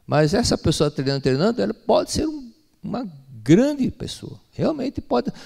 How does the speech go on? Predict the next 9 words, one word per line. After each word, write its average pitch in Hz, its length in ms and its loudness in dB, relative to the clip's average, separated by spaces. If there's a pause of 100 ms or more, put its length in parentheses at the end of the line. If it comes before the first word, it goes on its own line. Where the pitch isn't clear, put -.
Assim - 240 2
como 240 240 0
foi 214 440 2
o 180 40 -4
Michael 147 340 -4
Jordan, 156 420 2 (800)
que 131 580 0
não 139 240 6
foi 151 460 2